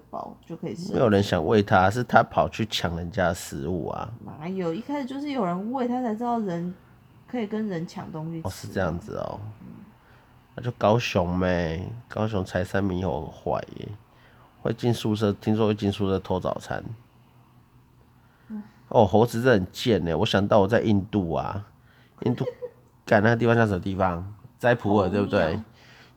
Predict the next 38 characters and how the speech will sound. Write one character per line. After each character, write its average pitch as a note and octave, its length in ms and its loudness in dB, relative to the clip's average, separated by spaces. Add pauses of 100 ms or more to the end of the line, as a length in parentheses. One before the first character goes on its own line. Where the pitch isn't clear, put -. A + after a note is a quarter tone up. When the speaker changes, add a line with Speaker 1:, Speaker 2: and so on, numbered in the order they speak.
(180)
Speaker 2:
斋 B2 260 12
普 B2 420 6
尔 D2+ 120 2
啊， G2 320 -2 (180)
有 - 100 -6
人 G2 120 0
叫 C3 160 6
斋 B2+ 220 10
普 G#2 300 2
尔， G2 200 6
有 F2 120 0
人 G2 100 0
叫 A#2+ 140 6
杰 F#2+ 300 -2
普 G#1 340 -4
啦。 - 280 -2 (540)
那 - 80 0
边 C3 180 6
有 G#2 60 8
个 G2+ 80 6
地 A2+ 140 4
方 A2+ 120 8
叫 A#2+ 80 6
猴 F2+ 380 0
庙。 G2+ 420 2 (280)
Speaker 1:
猴 G3+ 160 -4
子 G#3 180 -6
是 A3+ 80 -2
很 F#3 100 -2
神 D#3+ 320 -10
圣。 - 240 -10 (300)
Speaker 2:
对， G1+ 100 -2 (540)
干， A2 100 0
我 F2 240 -2
跟 G#2+ 160 2
大 G#2+ 120 4
家 G2 160 8
说， F#2 440 2